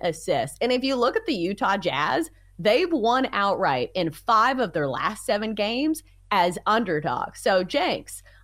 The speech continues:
I know the Jazz are not usually a good pick away from home. Earlier in the season, they were the worst team on the road. But when they're getting fourteen and a half points, are you willing to ride with the Jazz and all of their baggage?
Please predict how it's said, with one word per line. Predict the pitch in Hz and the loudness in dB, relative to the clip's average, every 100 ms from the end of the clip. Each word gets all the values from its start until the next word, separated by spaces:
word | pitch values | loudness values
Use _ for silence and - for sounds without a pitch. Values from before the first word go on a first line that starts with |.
| - | -2
I | 190 | 0
know | 226 269 | 2 2
the | 220 | 0
Jazz | 202 220 226 254 269 | 0 2 2 2 0
are | 208 151 | 0 0
not | 170 185 196 | 0 0 0
usually | 185 202 269 294 269 247 | -2 -2 -2 -2 -2 2
a | 202 190 | 2 2
good | 196 185 - | 0 0 -2
pick | - 311 254 - - - - | 0 0 0 -8 -20 -8 0
away | 196 196 180 | 2 4 2
from | - 160 | 2 -2
home. | 170 359 294 185 180 226 | 0 2 2 2 0 -4
Earlier | 143 147 156 | -2 -2 0
in | 151 | -2
the | 139 | -4
season, | - 254 185 147 | -6 -4 -2 -2
they | |
were | 147 | -2
the | 135 151 156 | -2 -4 0
worst | 247 285 - | 0 0 -2
team | 208 156 | -2 0
on | 143 | -2
the | 135 | -4
road. | 127 120 127 226 - - - - | -6 -4 -6 -6 -14 -20 -20 -2
But | 208 240 | 0 2
when | 277 | 2
they're | 403 427 | 2 2
getting | 466 320 | 2 0
fourteen | - 240 285 320 | 0 -2 0 -2
and | 269 | 0
a | |
half | 247 208 - | 0 -2 -4
points, | 156 170 320 - - - - | -2 0 -2 -4 -16 -20 0
are | 254 254 | 2 4
you | 240 233 | 2 2
willing | 214 302 294 170 156 165 - - - - | 4 4 4 2 0 -4 -8 -20 -20 -12
to | - 240 | 0 2
ride | 277 330 220 139 131 151 - | 4 4 4 4 2 -2 0
with | 214 208 | 0 2
the | 233 | 0
Jazz | 190 269 269 143 131 147 - | 2 2 4 2 0 -2 -2
and | 214 | 0
all | 240 254 | 2 0
of | 240 | 0
their | 254 | -2
baggage? | 233 320 269 - - - | 0 -2 -2 -6 -8 -14